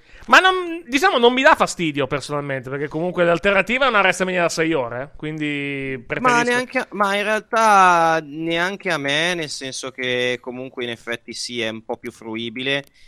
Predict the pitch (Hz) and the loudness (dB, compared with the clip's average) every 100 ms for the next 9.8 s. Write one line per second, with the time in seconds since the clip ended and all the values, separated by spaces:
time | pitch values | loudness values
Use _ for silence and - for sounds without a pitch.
0 | - - 139 160 147 135 131 123 117 - | -18 -6 -4 -2 -2 -4 -4 -4 -4 -6
1 | 117 113 110 110 117 127 127 123 120 - | -6 -6 -2 0 0 -2 -2 -2 -4 -6
2 | 110 107 104 104 107 95 107 107 107 107 | -6 -6 -6 -8 -8 -10 -6 -6 -6 -8
3 | 98 98 117 113 - 98 101 101 101 123 | -8 -8 -8 -14 -14 -12 -10 -6 -4 0
4 | 180 170 151 98 143 107 143 123 104 - | 2 2 2 -2 -4 -4 -6 -8 -12 -8
5 | 104 101 101 - 113 117 110 - - _ | -6 -6 -8 -10 -8 -6 -8 -12 -20 _
6 | - - 110 110 104 220 233 214 - 156 | -20 -4 -2 -2 2 4 4 0 -2 -4
7 | 117 - 170 190 180 - 170 - 160 220 | -4 -2 -2 0 -2 0 -2 -2 0 4
8 | 160 160 180 170 156 151 143 139 135 151 | 6 8 8 8 6 6 4 2 0 0
9 | 143 156 156 165 147 139 147 | 2 2 2 2 0 0 0